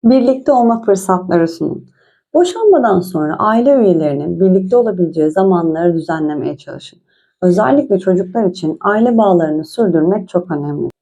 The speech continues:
Boşanma sürecini çocuklara anlatmak, onların duygusal ihtiyaçlarını ve güvenliklerini korumak için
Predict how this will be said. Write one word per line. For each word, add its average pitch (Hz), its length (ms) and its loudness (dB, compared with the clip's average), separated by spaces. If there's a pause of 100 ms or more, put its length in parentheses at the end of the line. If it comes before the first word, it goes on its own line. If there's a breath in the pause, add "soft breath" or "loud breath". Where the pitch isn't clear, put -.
(1040)
Boşanma 254 460 2
sürecini 165 420 2
çocuklara 185 520 0
anlatmak, 156 720 -4
onların 262 460 4
duygusal 220 440 0
ihtiyaçlarını 170 720 -2
ve 190 100 2
güvenliklerini 202 760 2
korumak 190 440 0
için - 320 -6